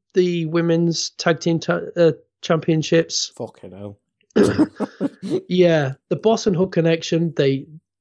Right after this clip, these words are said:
Speaker 1: the, did you see that backstage promo they did? Oh my word!
Speaker 2: Um, which one? Was it on
Speaker 1: The
Speaker 2: T V?
Speaker 1: one that was written on the back of a postcard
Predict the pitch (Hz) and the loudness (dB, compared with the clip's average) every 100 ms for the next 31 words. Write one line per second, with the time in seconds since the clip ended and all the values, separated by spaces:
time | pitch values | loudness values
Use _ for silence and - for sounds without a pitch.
0 | - - _ 139 120 139 123 143 - 151 | -20 -20 _ -8 -4 -4 -2 -2 0 2
1 | 143 139 143 131 - 139 123 - 151 139 | 2 0 -2 -4 -2 -2 -2 0 2 4
2 | 135 131 127 139 135 - - 160 156 147 | 2 2 4 4 4 -2 0 4 6 4
3 | 131 123 123 131 123 120 - _ _ 131 | 2 2 2 4 4 0 -6 _ _ 0
4 | 135 143 147 147 143 127 131 139 139 - | 2 2 2 0 -2 -6 -2 -2 -4 -4
5 | 131 113 107 _ _ _ _ _ _ _ | -4 -4 -8 _ _ _ _ _ _ _
6 | _ 160 135 135 165 196 190 190 190 165 | _ -4 -2 4 6 8 8 8 6 4
7 | 180 196 190 180 175 170 165 165 151 147 | 4 4 4 4 2 0 -2 -2 -4 0
8 | 170 160 - 151 135 131 | 2 2 0 -2 0 -2